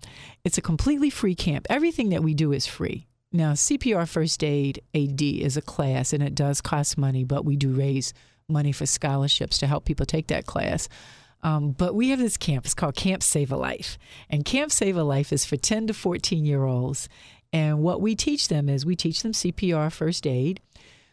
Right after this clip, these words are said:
We teach them about fire safety. We teach them survivor swimming, which is a really important skill, water safety, survivor swimming.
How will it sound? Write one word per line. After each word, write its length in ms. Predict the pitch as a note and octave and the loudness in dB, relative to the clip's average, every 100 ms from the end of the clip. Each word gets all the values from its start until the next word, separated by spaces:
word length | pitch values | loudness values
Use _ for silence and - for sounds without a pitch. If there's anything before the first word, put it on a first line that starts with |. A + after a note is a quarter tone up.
| _ | _
We 600 | D#3+ F3 F#3+ F#3 F3+ F3 | -2 2 2 2 2 0
teach 420 | E3 - A3+ G#3 - | -2 -2 0 0 0
them 460 | E3+ E3 D#3+ D#3+ - | 2 2 2 0 0
about 400 | D#3 D3 C#3+ - | 0 0 -2 -4
fire 320 | - D3 D3+ | -2 0 0
safety. 460 | - C#3+ C#3 D#3 | 2 0 0 0
We 120 | D#3 G3 | 0 0
teach 280 | B3 A3+ | 0 -2
them 160 | - F3+ | -2 -2
survivor 640 | - E3 C#3 D3+ D#3+ F3+ | 0 0 0 0 0 0
swimming, 760 | E3+ - - D#3+ D#3+ C#3+ C3+ - - | -2 0 0 2 2 2 -2 -6 -2
which 180 | C#3+ | 0
is 120 | E3 D3+ | 2 2
a 60 | |
really 640 | D#3+ D3+ D3 F3 F#3 F#3 E3+ | 2 2 4 4 4 2 0
important 640 | D3+ - - D#3 - C3+ | -2 -2 0 0 0 0
skill, 580 | - - - D#3 D3 A#2+ | 2 0 0 0 0 0
water 420 | C3 C#3 D#3 D#3 | 2 2 2 2
safety, 500 | D3 - D3 C#3+ - | 0 2 2 0 0
survivor 520 | C3 D3 C#3 C#3 D3 | 0 0 0 0 0
swimming. 400 | C#3+ - D3+ C3+ | 0 0 0 0